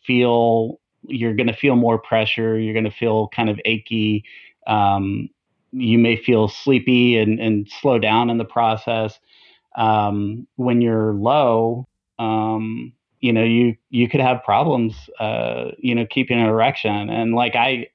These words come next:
I remember there was a time we were, you know, we <laughs> were active and, and she was manually stimulating and, like, I, I had nothing. And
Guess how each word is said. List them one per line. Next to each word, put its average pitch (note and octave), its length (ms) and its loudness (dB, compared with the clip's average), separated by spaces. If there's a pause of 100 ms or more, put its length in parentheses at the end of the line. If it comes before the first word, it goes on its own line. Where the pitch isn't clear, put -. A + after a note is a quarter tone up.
I B2+ 160 2
remember C#3 520 4
there A#2 160 2
was A2+ 180 0
a A2+ 60 -6
time A#2+ 420 0
we A#2+ 120 -2
were, A2+ 380 -2 (680)
you C3 160 0
know, A#2 420 -2
we B2 140 0
<laughs> C3 260 -2
were D#3+ 160 4 (580)
active C#3 680 0
and, A2+ 420 -2 (100)
and A2+ 680 -4
she C#3+ 320 -2
was B2+ 440 0
manually B2+ 580 2
stimulating B2+ 1000 0
and, A2 260 -2
like, G#2+ 360 -2 (260)
I, A#2+ 400 0
I A#2+ 160 0
had G#2+ 240 -2
nothing. G2 720 -8 (120)
And A2 520 -2